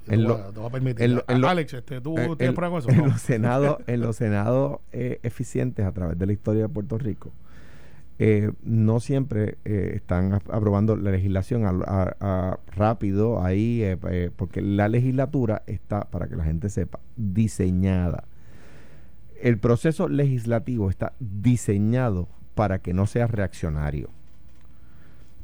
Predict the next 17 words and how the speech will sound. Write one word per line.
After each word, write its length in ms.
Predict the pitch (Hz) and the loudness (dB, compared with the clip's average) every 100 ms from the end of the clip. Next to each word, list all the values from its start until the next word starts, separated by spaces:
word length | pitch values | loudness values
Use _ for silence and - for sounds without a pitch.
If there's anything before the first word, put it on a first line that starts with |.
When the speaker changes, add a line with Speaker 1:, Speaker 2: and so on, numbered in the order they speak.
| - | -6
Speaker 2:
Eh, 100 | 107 92 | -2 2
recuerden 540 | 98 - 117 131 131 | 2 4 4 4 2
que 140 | 110 | 2
la, 220 | 95 92 - | 2 2 0
la, 240 | 92 92 | -2 -2
el 80 | 90 | -2
proce-, 340 | 87 87 92 95 | -2 -2 -2 2
la 160 | 92 | 2
separación 500 | 87 85 87 - 101 | 2 0 0 2 2
de 60 | 110 | 4
poderes, 440 | 123 127 139 87 | 2 2 2 0
¿verdad? 200 | 80 85 | -2 -4
El 60 | 107 | -4
sistema 300 | - 90 101 | -4 -2 0
republicano 460 | 104 113 107 120 120 | 0 0 0 2 2
de 60 | |
gobierno 600 | 117 117 123 117 85 80 | 2 2 2 0 -2 -4